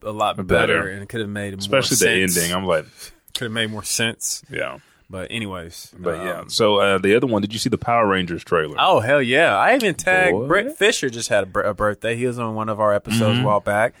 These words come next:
Speaker 2: Happy birthday,
Speaker 1: Uh,
Speaker 2: Brett.
Speaker 1: he actually binged through all the Power Rangers.
Speaker 2: Fuck.
Speaker 1: Yes, all of them.
Speaker 2: All ninety-five fucking seasons.
Speaker 1: All of them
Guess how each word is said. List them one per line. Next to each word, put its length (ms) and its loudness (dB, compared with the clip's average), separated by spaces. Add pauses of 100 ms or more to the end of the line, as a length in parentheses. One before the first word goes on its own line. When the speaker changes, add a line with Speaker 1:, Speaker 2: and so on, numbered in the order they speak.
(140)
Speaker 2:
Happy 160 -6
birthday, 160 0
Speaker 1:
Uh, 160 2
Speaker 2:
Brett. 300 2
Speaker 1:
he 280 2
actually 400 0
binged 600 -2
through 500 0 (340)
all 280 4
the 120 2
Power 420 2
Rangers. 380 -6
Speaker 2:
Fuck. 240 -4
Speaker 1:
Yes, 400 2 (100)
all 480 6
of 220 0
them. 80 2
Speaker 2:
All 240 6
ninety-five 640 2
fucking 380 -2
seasons. 440 -8
Speaker 1:
All 360 4
of 160 0
them 580 0